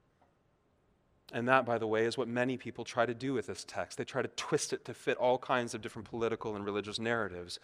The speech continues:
But for instance, the purpose of this text is not to claim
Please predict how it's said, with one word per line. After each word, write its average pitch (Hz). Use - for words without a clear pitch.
But 127
for 131
instance, 131
the -
purpose -
of 117
this 110
text 101
is 131
not 143
to 147
claim 104